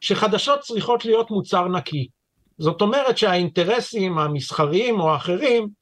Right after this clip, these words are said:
של מי שמפעיל את הערוץ צריכים להיות מופרדים מהחדשות. מי שעושה חדשות צריך לעשות אותם, אה, באופן מקצועי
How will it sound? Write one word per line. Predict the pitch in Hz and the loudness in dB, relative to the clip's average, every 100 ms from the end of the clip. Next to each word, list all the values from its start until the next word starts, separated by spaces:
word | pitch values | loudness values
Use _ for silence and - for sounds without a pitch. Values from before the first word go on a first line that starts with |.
| _ _ - | _ _ -6
של | - 160 | -2 0
מי | 233 | 0
שמפעיל | 247 214 202 247 254 | 0 0 -2 -2 0
את | 233 | 2
הערוץ | 240 226 247 285 262 - - _ _ _ _ | 2 2 2 0 -2 -6 -20 _ _ _ _
צריכים | - 214 208 269 | -2 0 0 0
להיות | 247 247 247 | 2 2 2
מופרדים | 233 202 208 226 | -2 0 0 2
מהחדשות. | 233 - 202 175 151 165 143 - | 0 0 0 -2 -2 0 0 -2
מי | 202 240 | -6 -2
שעושה | 233 190 - 226 | 0 0 0 -2
חדשות | 202 151 131 247 254 - | 0 -2 0 2 2 0
צריך | 185 185 220 | -6 -6 -4
לעשות | 196 151 214 214 | -4 -4 -2 -2
אותם, | 220 233 220 214 _ _ _ _ - | -2 -2 -2 -4 _ _ _ _ -6
אה, | 160 156 147 143 | 0 2 2 -2
באופן | 175 208 226 208 202 - | -4 -2 -2 -2 -6 -6
מקצועי | 180 185 - - 175 240 269 | -4 -4 -4 -2 0 0 -2